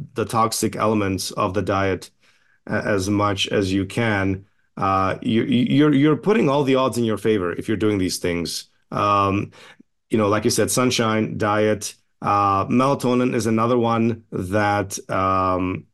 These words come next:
I think is really good. It helps the immune system. It actually stimulates, uh, production of, of T, uh, cytotoxic T cells as well.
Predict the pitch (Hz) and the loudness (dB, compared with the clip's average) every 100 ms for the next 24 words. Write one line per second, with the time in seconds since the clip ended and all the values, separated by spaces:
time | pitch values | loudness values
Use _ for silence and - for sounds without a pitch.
0 | _ 104 95 113 - 107 90 92 107 113 | _ -6 -2 -2 0 0 0 0 2 2
1 | 101 92 104 104 - 95 95 131 - 131 | 0 0 0 0 -2 -2 0 -2 0 2
2 | 120 117 107 101 - 101 101 98 - - | 4 2 0 -2 -2 -2 -2 -4 -12 -2
3 | 117 120 123 - 143 135 123 - - 107 | -2 2 0 2 2 2 0 -4 -4 -2
4 | 104 101 98 - 113 110 - 113 107 104 | 0 -2 -4 -2 0 0 0 -2 0 -2
5 | 101 - - 104 95 - 156 160 - 104 | -4 -10 -4 -4 -4 0 0 0 -2 -2
6 | 98 135 127 120 110 117 - 110 104 95 | 0 0 0 0 0 -2 -2 -2 0 -2
7 | 95 90 101 107 104 98 | -2 -4 0 2 2 -2